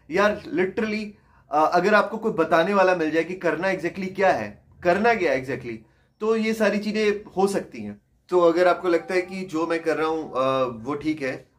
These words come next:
तो प्लीज़ मुझे कमेंट सेक्शन में ज़रूर बताइए कि आप जब वो जानने के लिए और सीखने के लिए इंटरेस्टेड हैं या नहीं हैं। मैं अपने इस चैनल पे अब अ, लर्निंग के बारे में, स्किल डेवलपमेंट के बारे में और पैसा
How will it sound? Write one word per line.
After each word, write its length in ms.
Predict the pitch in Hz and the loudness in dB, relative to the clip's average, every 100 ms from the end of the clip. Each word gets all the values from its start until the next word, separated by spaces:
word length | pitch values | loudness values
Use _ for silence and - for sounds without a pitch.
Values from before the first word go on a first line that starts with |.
| _ - | _ -12
तो 60 | |
प्लीज़ 260 | 143 180 175 | -6 -4 -2
मुझे 220 | 170 170 | 0 0
कमेंट 320 | 170 151 165 | 0 0 0
सेक्शन 280 | 170 - 165 | -4 -6 -6
में 140 | 160 147 | -6 -4
ज़रूर 360 | 143 160 156 | 0 0 0
बताइए 260 | 135 127 135 | -2 -2 -2
कि 140 | 151 | 0
आप 140 | 139 135 | 0 0
जब 160 | 143 | -4
वो 140 | 147 147 | -2 -2
जानने 360 | 139 131 147 | -2 -2 -6
के 80 | 147 | -4
लिए 80 | 147 | -2
और 120 | 143 | -2
सीखने 360 | 143 139 147 135 | -4 -8 -8 -4
के 100 | 151 | -4
लिए 100 | 135 | -4
इंटरेस्टेड 420 | 135 143 156 143 | -4 -6 -6 -6
हैं 320 | 135 143 151 | -2 0 0
या 140 | 147 | 0
नहीं 260 | 139 131 123 | -2 -4 -6
हैं। 240 | 104 - _ _ _ _ _ _ | -8 -10 _ _ _ _ _ _
मैं 420 | 143 170 190 185 185 - _ 139 | 2 4 6 2 -4 -14 _ -4
अपने 300 | 151 185 202 | -2 -2 -4
इस 280 | - 202 202 | -2 -4 -2
चैनल 280 | 165 160 | 0 0
पे 160 | 143 135 | 0 -2
अब 300 | 117 107 _ _ _ _ - | -2 -4 _ _ _ _ 0
अ, 140 | 143 | 2
लर्निंग 480 | 143 143 180 208 214 | 4 4 4 4 0
के 100 | 208 | 2
बारे 260 | 185 185 185 | 4 4 2
में, 200 | 185 185 | -6 -8
स्किल 280 | - 185 | -4 -2
डेवलपमेंट 540 | 151 139 160 160 180 175 | -2 -2 -2 -2 -6 -4
के 100 | 180 | 0
बारे 260 | 165 165 | 2 2
में 100 | 170 | 0
और 440 | 170 - 160 180 - | -2 0 -2 -2 -2
पैसा 380 | 160 156 180 | -2 0 4